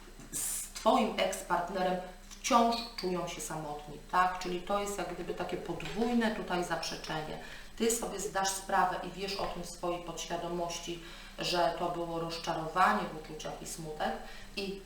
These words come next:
ta kobieta czy ten mężczyzna, z którym twój ex-partner czy ex-partnerka są, tak,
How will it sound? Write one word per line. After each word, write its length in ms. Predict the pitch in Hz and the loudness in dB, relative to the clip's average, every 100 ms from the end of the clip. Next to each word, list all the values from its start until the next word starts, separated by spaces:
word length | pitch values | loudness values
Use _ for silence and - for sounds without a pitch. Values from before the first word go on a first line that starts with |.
| - | 0
ta 100 | 190 | 2
kobieta 560 | - 170 165 214 226 190 | 2 -2 -2 0 2 0
czy 120 | 180 | 0
ten 200 | 196 185 | -2 0
mężczyzna, 460 | 175 - 226 220 185 | -2 -2 -2 2 0
z 60 | |
którym 280 | - 175 175 | 0 -2 -4
twój 220 | - 175 - | 0 0 0
ex-partner 800 | 185 - - 185 185 - 180 - | -2 -2 2 6 6 4 -4 -2
czy 140 | - | -2
ex-partnerka 880 | 180 - - 170 - 175 175 170 160 - - - - - - - - - | -2 -4 -2 -2 0 -2 0 0 0 -2 -10 -12 -14 -14 -14 -14 -12 -4
są, 480 | - 220 214 - - | 2 6 6 6 4
tak, 300 | 170 165 | 6 6